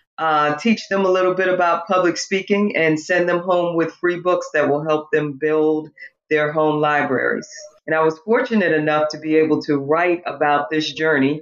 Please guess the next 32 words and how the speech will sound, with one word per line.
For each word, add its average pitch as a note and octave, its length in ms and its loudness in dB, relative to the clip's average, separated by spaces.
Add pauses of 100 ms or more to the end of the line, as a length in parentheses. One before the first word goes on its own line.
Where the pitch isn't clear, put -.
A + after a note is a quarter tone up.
(340)
in D#3+ 100 2
a D#3 60 2
book E3 340 0
that D#3 160 0
was - 160 -6
published D3+ 480 0
last D3+ 400 0
year C#3+ 300 2
called C#3 400 0
Forever D#3 680 0
Free, G#3 380 -2 (400)
A E3 80 -2
True G#3 320 0
Story F3 520 0
of D#3 200 0
Hope F3+ 320 0 (340)
in D#3+ 180 2
the D3 200 0
Fight E3+ 320 0
for D#3 140 -2
Child D#3 500 0
Literacy. C#3+ 640 -2 (120)
So D3 240 -2
that's D3+ 260 0
available D#3+ 640 0
on C#3+ 160 0
Amazon D3+ 600 0
and C#3 80 0
wherever C#3 340 0
books C3+ 320 -2
are - 160 -16
sold. - 200 0